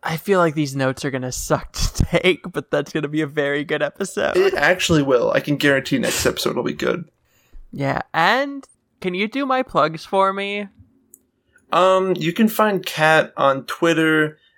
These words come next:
Speaker 2: at Katsune Miku. It's like Hatsune Miku, but with a K instead of the H.
Speaker 1: It's real Katsune Miku.
Speaker 2: Real Katsune Miku. It's the real one, not the fake one. Um, do you do any other plugs?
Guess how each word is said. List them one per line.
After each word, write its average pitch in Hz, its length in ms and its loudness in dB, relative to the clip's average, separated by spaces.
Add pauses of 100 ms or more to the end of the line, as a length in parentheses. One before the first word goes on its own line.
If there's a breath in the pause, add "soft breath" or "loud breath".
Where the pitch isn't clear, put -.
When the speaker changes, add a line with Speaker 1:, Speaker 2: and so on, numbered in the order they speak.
(120)
Speaker 2:
at 143 240 0
Katsune 135 520 0
Miku. 143 600 0 (220 loud breath)
It's - 180 -6
like 127 220 0
Hatsune 147 500 2
Miku, 143 400 2
but 127 100 0
with 120 140 -4
a 120 60 -6
K 139 260 2
instead 131 260 -2
of 117 60 -10
the 120 180 -6
H. 156 540 2 (180 soft breath)
Speaker 1:
It's - 140 -20 (180)
real 143 280 0
Katsune 127 560 -6
Miku. 131 220 -12
Speaker 2:
Real 180 240 6
Katsune 139 520 2
Miku. 127 440 -4
It's 131 160 -6
the 151 100 2
real 143 240 6
one, 127 140 2
not 135 180 0
the - 80 -4
fake - 280 -2
one. 50 260 -6 (480)
Um, 135 640 2 (460)
do 165 120 -4
you 185 60 -2
do 311 160 2
any 359 120 2
other 349 160 2
plugs? 349 580 -2